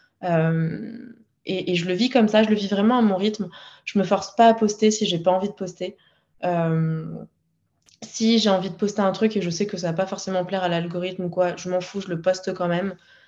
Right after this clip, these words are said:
Et, et je suis vraiment dans le feeling. C'est quand j'ai envie, quand je le sens. Euh, si j'ai besoin d'une pause, je prends une pause. Et, et oui, et par contre, je tiens à répondre à tout le monde. Alors, non,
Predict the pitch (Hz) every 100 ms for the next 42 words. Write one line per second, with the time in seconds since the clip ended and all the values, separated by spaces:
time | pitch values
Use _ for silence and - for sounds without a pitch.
0 | _ _ _ 196 185 180 175 170 165 160
1 | 202 190 190 190 214 240 214 196 - 180
2 | 170 160 - - 190 180 180 175 214 208
3 | 208 202 190 190 196 202 220 208 196 196
4 | 190 185 196 - _ _ _ 185 185 185
5 | 196 196 175 202 214 202 196 208 208 190
6 | 165 196 196 185 185 190 202 _ _ _
7 | _ _ _ 185 180 170 170 170 - 190
8 | 208 214 214 180 226 226 202 - - 214
9 | 226 - 180 180 175 214 196 170 - 180
10 | 196 - 170 165 165 165